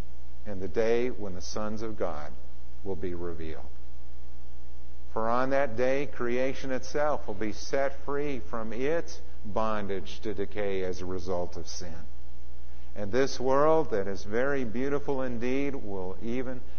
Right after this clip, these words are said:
be more beautiful when God makes all things new.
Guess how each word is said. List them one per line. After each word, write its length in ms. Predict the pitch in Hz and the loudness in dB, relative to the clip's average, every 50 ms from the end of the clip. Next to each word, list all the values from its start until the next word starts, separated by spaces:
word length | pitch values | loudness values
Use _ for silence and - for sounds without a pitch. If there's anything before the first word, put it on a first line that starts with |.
| - - - 110 | 0 0 0 0
be 380 | 101 117 117 113 110 107 110 - - | 0 0 0 0 0 0 0 0 0
more 480 | 104 107 107 104 104 104 101 92 92 92 - - - - | 0 0 0 0 0 0 0 0 0 0 0 0 0 0
beautiful 520 | 90 92 101 95 87 - - - 87 85 - - - - - - - - - - - - - - - - - - - - | 0 0 0 0 0 0 0 0 0 0 0 0 0 0 0 0 0 0 0 0 0 0 0 0 0 0 0 0 0 0
when 140 | 101 95 | 0 0
God 280 | 80 110 104 101 98 90 | 0 0 0 0 0 0
makes 300 | 92 92 87 80 - - | 0 0 0 0 0 0
all 160 | 95 87 85 | 0 0 0
things 380 | 80 - 87 80 78 78 - 82 | 0 0 0 0 0 0 0 0
new. 220 | 78 76 76 73 | 0 0 0 0